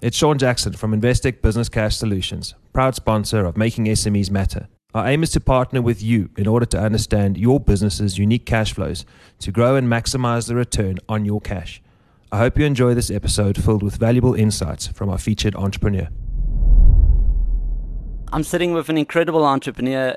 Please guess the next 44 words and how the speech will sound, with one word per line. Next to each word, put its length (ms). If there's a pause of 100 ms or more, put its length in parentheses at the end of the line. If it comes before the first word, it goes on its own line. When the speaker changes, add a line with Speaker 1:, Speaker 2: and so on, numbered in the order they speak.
Speaker 2:
uh, 260
an 140
entrepreneur 640
I 140
probably 340
rate 280
as 120
the 100
most 380
underrated 720 (300)
South 200
African 380
entrepreneur 680 (380)
because, 680
not 220
because 340
he's, 300
he 160
didn't 280
create 280
something 340
amazing, 540
but 200
because 300
he's 180
just 300
not 240
in 140
the 100
media 500 (200)
as 200
much 300
as 220
others. 400 (400)
How 260
do 160
I 100
feel 320
today? 580 (200)
Uh, 260
I 120
want 360
you 120
to 400